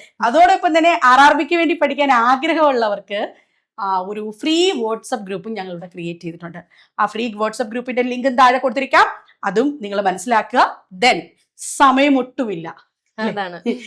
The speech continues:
Speaker 1: വളരെ കുറച്ച് സമയത്തിനുള്ളിൽ നമുക്ക് പ്രിപ്പയർ ചെയ്യാൻ പറ്റുന്നതാണ് ആർ ആർ ബി എൻ ടി പി സി. നമ്മൾ ക്ലാസ് സ്റ്റാർട്ട് ചെയ്യല്ലേ?
Speaker 2: ക്ലാസ് സ്റ്റാർട്ട് ചെയ്യുന്നു. ഉടനെ തന്നെ നമ്മുടെ ക്ലാസ്സസ് സ്റ്റാർട്ട് ചെയ്യാണ്. So എല്ലാവരും എന്ത് ചെയ്യാ?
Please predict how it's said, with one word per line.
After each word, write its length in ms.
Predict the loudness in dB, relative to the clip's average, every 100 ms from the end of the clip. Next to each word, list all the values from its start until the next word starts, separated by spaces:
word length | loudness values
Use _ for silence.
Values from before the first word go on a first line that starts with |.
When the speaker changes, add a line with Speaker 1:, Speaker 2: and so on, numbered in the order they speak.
| -8 -6 0 2
Speaker 1:
വളരെ 380 | 6 6 6 4
കുറച്ച് 220 | 2 0 4
സമയത്തിനുള്ളിൽ 560 | 4 4 0 2 2 2 2
നമുക്ക് 240 | 2 2 0
പ്രിപ്പയർ 320 | 2 4 6
ചെയ്യാൻ 240 | 6 4 2
പറ്റുന്നതാണ് 380 | -2 0 4 6 6
ആർ 100 | 4
ആർ 60 | 0
ബി 60 | -2
എൻ 60 | -4
ടി 60 | -6 -8
പി 60 | -10
സി. 80 | -12 _ _
നമ്മൾ 200 | -6 0
ക്ലാസ് 200 | 0 -2 -2
സ്റ്റാർട്ട് 240 | -2 0
ചെയ്യല്ലേ? 300 | 0 0 0 -10 _ _
Speaker 2:
ക്ലാസ് 260 | 0 0 -2 -2
സ്റ്റാർട്ട് 280 | -2 0
ചെയ്യുന്നു. 220 | -2 -2 -2
ഉടനെ 280 | -2 0 0 0
തന്നെ 160 | 0 -2
നമ്മുടെ 220 | -2 -2 0
ക്ലാസ്സസ് 400 | 0 0 -6 -6
സ്റ്റാർട്ട് 320 | 0 0 0 -2
ചെയ്യാണ്. 360 | -2 -2 -4 -6 -10 _ 0
So 60 | 2 4
എല്ലാവരും 540 | 6 6 6 2 -2 -10 -6 -4
എന്ത് 180 | -2 -2
ചെയ്യാ? 280 | 0 2